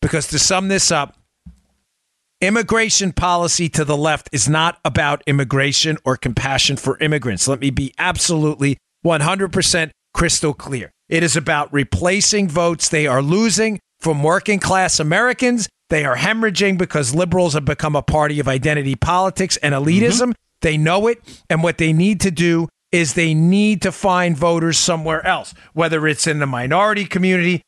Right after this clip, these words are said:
Speaker 1: whether it's the further division of America, uh, into racial, gender categories that they can then manipulate.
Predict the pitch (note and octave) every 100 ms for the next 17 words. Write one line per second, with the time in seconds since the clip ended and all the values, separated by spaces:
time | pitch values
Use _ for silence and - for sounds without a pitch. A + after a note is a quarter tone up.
0 | _ - D#3+ D3 C3+ - B2+ - G3 G3
1 | E3+ E3+ F#3 D#3+ D#3+ E3 D#3+ E3 E3 D#3+
2 | - D#3 C#3+ _ _ D3 C#3 C3+ D3 D3
3 | C3+ F#3 F#3 F#3 F3 E3+ D3+ E3+ F3+ F3
4 | E3+ - F3 E3+ D3+ E3+ E3+ D3+ D#3 E3+
5 | E3 - D#3 D#3 C#3+ C#3+ F#3+ F#3 F3+ F3+
6 | E3+